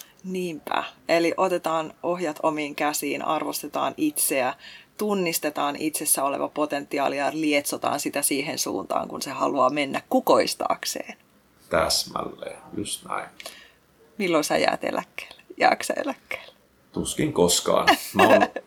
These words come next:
Speaker 2: <laughs> mä oon pohjimmiltani tämmönen yrittäjähenkinen, että kyllä varmaan jossain vaiheessa, kun ikä tulee ja paikat kremppaa, niin sitä ajankäyttöä työn tekemiseen vähentää ja sitten niinku sitä harrastustoimintaa tai työn ulkopuolista toimintaa tulee lisää, mut mä en,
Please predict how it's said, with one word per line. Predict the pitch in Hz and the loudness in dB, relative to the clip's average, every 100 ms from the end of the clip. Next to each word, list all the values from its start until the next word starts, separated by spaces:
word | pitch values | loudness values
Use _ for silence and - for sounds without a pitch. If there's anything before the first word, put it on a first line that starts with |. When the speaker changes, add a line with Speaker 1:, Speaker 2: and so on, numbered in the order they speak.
| _ | _
Speaker 2:
<laughs> | _ - 120 | _ -8 4
mä | 117 | 8
oon | 117 | 8
pohjimmiltani | - 123 123 110 98 87 87 90 | 8 8 8 6 4 2 0 0
tämmönen | 98 95 - | -2 0 6
yrittäjähenkinen, | 107 98 - 82 76 90 87 82 80 - | 8 8 6 6 6 4 2 0 -2 -2
että | - - | -4 -2
kyllä | - 135 | 0 4
varmaan | 160 143 117 | 6 6 8
jossain | 131 - 98 82 | 8 8 6 8
vaiheessa, | 80 82 90 | 6 4 2
kun | 85 - - - | 2 0 -8 -2
ikä | 98 95 87 | 2 4 4
tulee | 90 90 87 | 2 2 2
ja | 82 | 2
paikat | 92 90 85 - | 4 4 2 0
kremppaa, | 85 82 - - 80 80 - | 2 2 0 2 4 4 0
niin | 82 76 | -4 -4
sitä | - 85 82 - - | 2 4 2 -2 -2
ajankäyttöä | 90 107 92 85 82 85 - 80 | 6 8 6 4 2 0 0 -2
työn | - 87 82 | 2 0 0
tekemiseen | 80 82 82 85 85 82 | 0 0 0 0 0 2
vähentää | 90 92 82 - - 50 | 4 4 2 -2 -2 -2
ja | 53 - | 0 -4
sitten | - - - | -8 -10 -8
niinku | - - | -8 -10
sitä | - - - - _ - _ _ | -4 0 0 -2 _ -20 _ _
harrastustoimintaa | - 80 - - - - 76 - - - | 0 2 2 -2 -6 0 0 0 -2 -2
tai | - - | 0 0
työn | - 82 - | 2 0 4
ulkopuolista | 92 - - - - - | 4 4 0 -4 -4 -4
toimintaa | - 57 - | -4 -4 -4
tulee | - - - | -2 -2 0
lisää, | - 64 53 | 0 -2 -2
mut | 55 - | -4 2
mä | 160 | 4
en, | - | 4